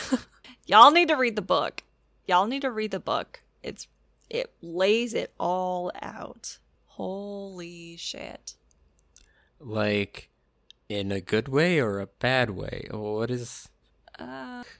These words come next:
Speaker 1: the book itself is good, but it's talking about a lot of bad. <laughs>
Speaker 2: Okay.
Speaker 1: If, if that makes sense. Um,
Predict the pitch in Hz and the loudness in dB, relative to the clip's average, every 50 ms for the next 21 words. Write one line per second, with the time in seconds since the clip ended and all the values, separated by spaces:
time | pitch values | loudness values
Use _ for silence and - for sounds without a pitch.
0 | _ _ _ _ - 180 - 208 202 170 - - 208 214 247 285 - - - - | _ _ _ _ -10 -6 -4 -2 -2 -2 -2 0 0 2 2 0 -2 -4 -8 -4
1 | - 196 185 - - - - - 180 175 175 175 180 180 - - - - - _ | -4 -4 -2 -4 -4 -4 -2 0 0 2 2 0 -2 -4 -8 -14 -18 -18 -20 _
2 | _ _ _ _ - 170 180 180 175 170 165 - - - 175 156 143 92 67 - | _ _ _ _ -8 -4 -4 -2 -2 -2 -4 -6 -6 -6 -4 -2 -2 -2 -4 -6
3 | - 196 - _ _ _ _ _ _ _ - 175 165 165 160 - - - - 220 | -10 -16 -20 _ _ _ _ _ _ _ -6 -4 -4 -4 -4 -6 -8 -8 -4 0
4 | 214 202 208 - - 208 202 196 185 170 175 - 175 165 165 165 - - 165 160 | 0 0 0 0 -2 -4 -4 -4 -6 -6 -4 -2 0 0 0 0 -2 -4 -6 -6
5 | 151 160 165 165 165 - - - - - - - _ - - 131 139 - - - | -6 -6 -4 -4 -4 -4 -6 -8 -12 -12 -14 -14 _ -10 -8 -8 -6 -6 -8 -10
6 | - 196 - _ _ _ _ _ - - - - - - - - - _ _ - | -12 -16 -20 _ _ _ _ _ -18 -16 -16 -16 -16 -18 -18 -20 -20 _ _ -18
7 | - - - - - - - - _ _ _ - - 143 135 - - - - - | -16 -14 -14 -14 -16 -18 -20 -20 _ _ _ -2 0 0 0 0 -2 -4 -6 -6
8 | - - - - _ _ _ _ _ - 190 - 180 170 - - - - - - | -10 -14 -14 -16 _ _ _ _ _ -14 -10 -6 -4 -6 -4 -6 -10 -12 -12 -10
9 | - - - - - - - - - - - _ - - 180 175 170 165 165 160 | -10 -10 -10 -10 -10 -8 -8 -6 -8 -8 -12 _ -8 -6 -4 -2 -2 -4 -6 -8
10 | 160 160 165 | -10 -14 -14